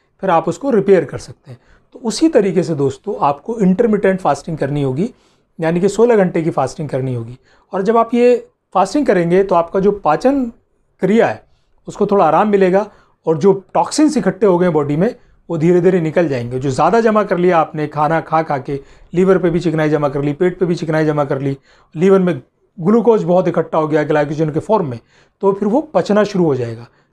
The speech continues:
तो इससे धीरे-धीरे आपका ब्लड शुगर का लेवल कम होगा। और ये भी प्रक्रिया आपको लगातार रखनी है,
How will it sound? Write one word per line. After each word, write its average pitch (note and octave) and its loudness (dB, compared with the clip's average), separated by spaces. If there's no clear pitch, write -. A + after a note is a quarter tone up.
तो - -20
इससे G#3+ -2
धीरे-धीरे E3 2
आपका C#3 -4
ब्लड D3 -4
शुगर D3+ -4
का C3+ -8
लेवल C3 -4
कम F#3 2
होगा। A#2 -10
और D#3+ -6
ये G#3 2
भी D#4 4
प्रक्रिया F#3+ 2
आपको A#3+ 0
लगातार D#3+ 0
रखनी C3+ -8
है, A2 -18